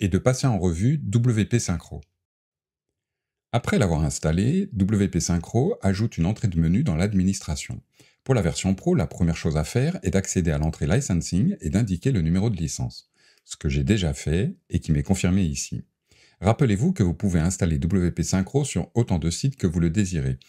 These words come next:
Ainsi, en cas de besoin, vous pourrez établir une liaison avec le site et en transférer le contenu dans un sens ou dans l'autre, selon les autorisations définies. L'entrée support affiche une page comportant plusieurs sections.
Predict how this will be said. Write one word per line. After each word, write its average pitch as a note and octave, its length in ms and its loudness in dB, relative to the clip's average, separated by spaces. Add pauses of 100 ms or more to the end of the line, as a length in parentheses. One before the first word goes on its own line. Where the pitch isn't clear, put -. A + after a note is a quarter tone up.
(260)
Ainsi, G2 560 0
en - 80 -4
cas E3 140 2
de D#3+ 60 0
besoin, A2+ 580 0
vous E2+ 160 0
pourrez E2+ 220 2
établir G2 360 0
une D2+ 80 2
liaison F2+ 380 0
avec C3 320 -4
le C3+ 80 0
site - 360 -4
et F2+ 60 0
en D2 120 0
transférer A2+ 360 -2
le G2 80 0
contenu F2 540 0 (240)
dans F#3 180 0
un F#2 80 2
sens - 460 -4
ou C3 80 2
dans E2+ 140 2
l'autre, E2+ 420 0
selon G2 340 0
les F#2+ 220 0
autorisations F2+ 520 0
définies. G#2+ 440 -2 (1000)
L'entrée G2 320 2
support A#2+ 680 0
affiche G2 360 0
une F#2 140 2
page E2+ 180 -2
comportant D#2+ 440 -2
plusieurs C3+ 280 0
sections. - 460 -6